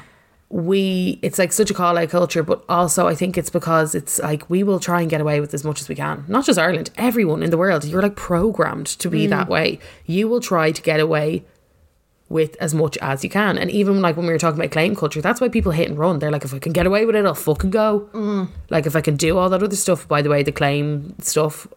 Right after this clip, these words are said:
Speaker 1: hilarious.
Speaker 2: Jesus.
Speaker 1: Some of the ones that people were sending in, I was screaming.
Speaker 2: It was mad stuff
Speaker 1: Gas.
Speaker 2: that's actually happened.
Speaker 1: But it's that kind of, it's that mentality, isn't it? Where it's like, you will just try and get away with as much as you possibly can
Speaker 2: Mm.
Speaker 1: until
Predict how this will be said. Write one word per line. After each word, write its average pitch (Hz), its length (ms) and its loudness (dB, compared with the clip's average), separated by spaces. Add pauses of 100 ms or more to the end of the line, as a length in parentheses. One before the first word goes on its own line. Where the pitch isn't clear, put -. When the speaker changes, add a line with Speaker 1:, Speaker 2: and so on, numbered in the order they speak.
(120)
Speaker 1:
hilarious. 139 520 2
Speaker 2:
Jesus. 190 300 -6
Speaker 1:
Some 170 120 0
of 165 80 -2
the 160 60 2
ones 156 160 2
that 156 80 -2
people 143 220 0
were 147 80 2
sending 143 260 0
in, 143 100 -2
I 143 60 0
was 143 100 -2
screaming. 139 880 -2 (360)
Speaker 2:
It 175 200 -6
was 175 160 -4
mad 170 300 -4
stuff - 380 -8
Speaker 1:
Gas. 160 380 -2
Speaker 2:
that's - 140 -8
actually 175 260 -6
happened. 175 360 -6 (200)
Speaker 1:
But 175 260 -2
it's 196 140 -2
that 208 160 0
kind 208 200 0
of, 165 200 -4
it's - 160 -2
that 190 160 0
mentality, 185 540 0
isn't 160 180 0
it? 160 100 0
Where 143 180 2
it's 151 160 -6
like, 147 440 -2
you 156 960 0 (560)
will 180 240 2
just 190 260 0
try 175 180 2
and 170 80 0
get 160 140 2
away 151 220 4
with 151 160 0
as 151 80 -2
much 156 200 0
as 147 80 -2
you 160 60 0
possibly 147 380 -2
can 147 420 -2
Speaker 2:
Mm. 202 300 0
Speaker 1:
until 147 540 0